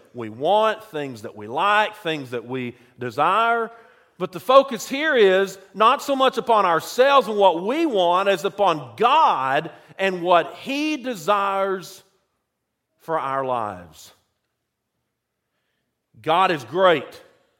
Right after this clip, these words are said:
we saw last week, and therefore He will be sought. He is good, and therefore He will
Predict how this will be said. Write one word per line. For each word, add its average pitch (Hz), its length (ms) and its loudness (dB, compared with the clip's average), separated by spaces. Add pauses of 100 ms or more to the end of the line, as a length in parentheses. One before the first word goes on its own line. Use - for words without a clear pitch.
(200)
we - 80 -20
saw 127 300 -2
last 113 340 -4
week, 131 240 -10
and 117 120 -12
therefore 170 680 -4 (260)
He 180 160 -10
will 175 260 0
be 160 160 -6
sought. 160 460 0
He 214 160 -4
is 139 160 -4
good, 165 580 -2 (260)
and 120 180 -12
therefore 180 520 -2
He 127 180 -10
will 127 600 0